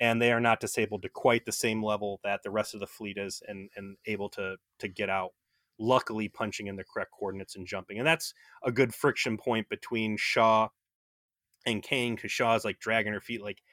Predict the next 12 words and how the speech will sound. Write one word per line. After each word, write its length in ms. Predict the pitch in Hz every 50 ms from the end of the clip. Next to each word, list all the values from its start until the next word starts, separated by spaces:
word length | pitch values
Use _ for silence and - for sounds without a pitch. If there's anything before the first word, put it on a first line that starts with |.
| _ - - - _ _ _ _ _ _
"I 80 | 101 98
don't 160 | 101 104 107
wanna 180 | 107 107 107
end 220 | 110 107 107 107 107
up 140 | 107 - 117
in 120 | 107 107
the 80 | 104 104
middle 420 | 107 107 107 107 107 107 113 - -
of 220 | 110 107 95 95
a 60 | 101
sun." 580 | - - - - 113 107 113 127 147 156 156 - _ _ _ _ _ _ _ _ _ _ _ _ -
And 600 | 107 104 101 101 101 101 98 98 98 98 101